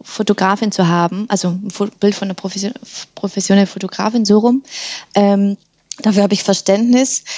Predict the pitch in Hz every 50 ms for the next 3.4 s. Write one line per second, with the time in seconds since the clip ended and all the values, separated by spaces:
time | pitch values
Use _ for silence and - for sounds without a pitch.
0 | - - - - _ - 196 196 196 196 190 196 190 190 190 190 190 - - -
1 | - - 190 185 185 180 180 175 - 208 - - 190 - 190 180 180 190 202 220
2 | 208 208 196 190 180 - 190 175 - 196 190 190 190 190 - - - 214 226 226
3 | - - 202 190 - 190 185